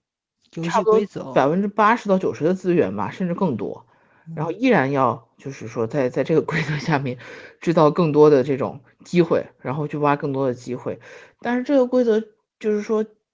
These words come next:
Speaker 2: 仅仅是这个案子里面嘛，还是说他们其实从他们上学时候开始，一代又一代人就是互相，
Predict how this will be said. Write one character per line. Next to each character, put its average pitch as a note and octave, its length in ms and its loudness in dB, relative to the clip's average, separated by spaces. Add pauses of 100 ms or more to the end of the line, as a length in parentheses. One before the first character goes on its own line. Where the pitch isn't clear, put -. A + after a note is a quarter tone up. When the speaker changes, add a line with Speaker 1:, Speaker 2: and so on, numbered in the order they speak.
Speaker 2:
仅 F#3 220 0
仅 A3 180 4
是 F3 120 -8
这 G3 120 -2
个 F3+ 120 -2
案 A3+ 180 0
子 F3+ 100 -4
里 C3+ 100 -6
面 F#2+ 140 -6
嘛， A#2+ 160 -6
还 C#3 180 -6
是 D#3+ 40 -4
说 F3+ 100 -4
他 G#3+ 160 -4
们 G#3 120 -2
其 F#3 180 -6
实 G3 180 -6 (380)
从 F3 160 -8
他 G#3+ 80 -2
们 G#3+ 100 0
上 G#3+ 220 0
学 C3+ 220 -2
时 C#3 240 -6
候 C3+ 80 -6
开 C3+ 180 -6
始， G#2+ 220 -6
一 B2 100 -8
代 F3+ 140 0
又 F3 160 4
一 B2+ 80 0
代 A2+ 180 -2
人 F2+ 260 -6
就 B2+ 80 -12
是 A2+ 220 -8 (420)
互 - 220 0
相， G3+ 380 -2